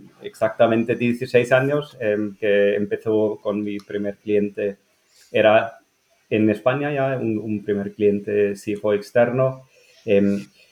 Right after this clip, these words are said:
al contrario, Jaime, yo siempre me he quedado solo. Tengo compañeros que hacen lo mismo, pero nunca quise montar un, un tipo de empresa separada, eh, sino que yo, para todos los proyectos que hago, trabajo yo. Entonces,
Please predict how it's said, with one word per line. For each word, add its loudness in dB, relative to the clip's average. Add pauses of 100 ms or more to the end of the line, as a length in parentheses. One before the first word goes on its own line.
(120)
al 2
contrario, 4
Jaime, 2
yo 4
siempre 0
me 4
he -2
quedado 6
solo. -2 (500)
Tengo 0
compañeros 4
que -2
hacen -2
lo 0
mismo, 0 (160)
pero 4
nunca 4
quise -6
montar 2
un, -2
un -8
tipo -2
de -2
empresa -4
separada, -4
eh, -14
sino -6
que -2
yo, 0 (140)
para 0
todos 6
los 2
proyectos 0
que 0
hago, 2 (240)
trabajo 2
yo. 0 (160)
Entonces, -12